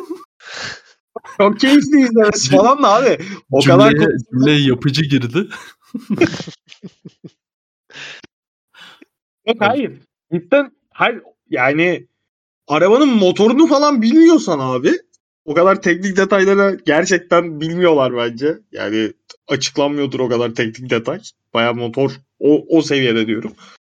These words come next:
Speaker 1: O kadar konuşacak bir şey yok bence ortada. Yani çok belli her şeyin ne, neyin ne olduğu. Çok keyifli izlemesi. Cidden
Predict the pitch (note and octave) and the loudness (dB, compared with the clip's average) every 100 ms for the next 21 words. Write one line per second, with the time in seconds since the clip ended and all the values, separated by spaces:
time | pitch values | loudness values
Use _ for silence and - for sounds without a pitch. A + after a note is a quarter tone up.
0 | - A2+ C#3+ A3 G#3 G3+ C4 A#3+ - D4+ | -10 -2 0 0 -2 -4 -6 -6 0 0
1 | D#4 F#4 D#3 A2 G2 - - - - A2 | 0 -4 -2 -4 -4 -10 -16 -14 -10 -6
2 | F#3+ G3 A3 A3+ E4+ D4+ - C3+ B2+ B2 | -6 -2 -2 0 2 0 -2 -12 -10 -10
3 | B2 B2 B2 B2 A#2 A2+ C3+ E3 A3+ G3+ | -10 -10 -10 -8 -10 -8 -6 -2 0 0
4 | E3 C3 A#2 A2+ A2 C3+ C3 D3 C3 | -2 -2 -2 -4 -10 -12 -2 -2 -2